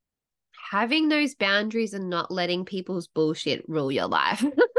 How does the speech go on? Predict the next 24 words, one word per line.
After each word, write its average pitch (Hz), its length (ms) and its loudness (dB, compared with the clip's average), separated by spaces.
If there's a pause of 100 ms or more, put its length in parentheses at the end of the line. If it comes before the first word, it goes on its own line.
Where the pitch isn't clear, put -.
(460)
<laughs> - 840 -6
I 330 140 0
say 349 260 2
that 349 160 4
in 240 100 0
the 233 100 2
most 208 300 0
positive 185 480 -4
way, 160 380 2
but 180 180 0 (720)
it's 214 320 0
true. 240 480 2
There 202 200 2
are 202 320 4
a 208 80 4
lot 208 180 0
of 262 140 -4
people 254 320 -6
out 196 260 -2
there 185 220 0
who 196 180 -6
love 180 460 -2
to - 180 -10
take - 500 -2